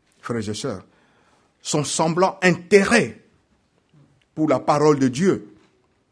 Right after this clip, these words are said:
cachait un cœur partagé, car il existait en lui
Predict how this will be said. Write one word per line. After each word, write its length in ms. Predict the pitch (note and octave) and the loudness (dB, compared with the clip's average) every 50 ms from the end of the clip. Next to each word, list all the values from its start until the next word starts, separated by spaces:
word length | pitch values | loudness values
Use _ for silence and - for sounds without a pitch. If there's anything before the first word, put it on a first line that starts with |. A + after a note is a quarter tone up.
| _ _ _ _ _ _ _ _ _ _ - | _ _ _ _ _ _ _ _ _ _ -6
cachait 400 | - C3+ C3+ - - C#3 C3+ C3+ - | -6 -4 -4 -4 -4 -4 -4 -4 -2
un 100 | C#3+ B2+ | -4 -4
cœur 380 | A#2+ - - B2+ B2 A#2+ B2 B2 - - _ _ _ _ | -4 -2 -2 0 0 0 -2 -6 -10 -18 _ _ _ _
partagé, 680 | - E3 C3 - - C#3 C3 - G2 G#2 G2 F2+ - _ _ _ _ _ _ _ _ _ _ _ _ _ _ _ _ _ _ _ _ _ _ _ _ - | -4 -4 -4 -2 -6 -6 -6 -6 -6 -8 -10 -12 -14 _ _ _ _ _ _ _ _ _ _ _ _ _ _ _ _ _ _ _ _ _ _ _ _ -2
car 280 | D3 C3+ B2+ B2 A#2+ B2 - | 0 0 0 0 -4 -8 -6
il 160 | C3+ B2 B2 | -4 0 0
existait 680 | A#2+ A#2 G#2 A2 C3+ B2+ - - - - D#3 D3 - - | 0 -2 -4 -8 -8 -8 -8 -10 -6 -6 -6 -6 -6 -8
en 160 | C3+ B2 A#2 A2+ | -6 -4 -4 -4
lui 340 | G2 G2 G#2 G#2 G#2 - | -6 -8 -10 -12 -12 -16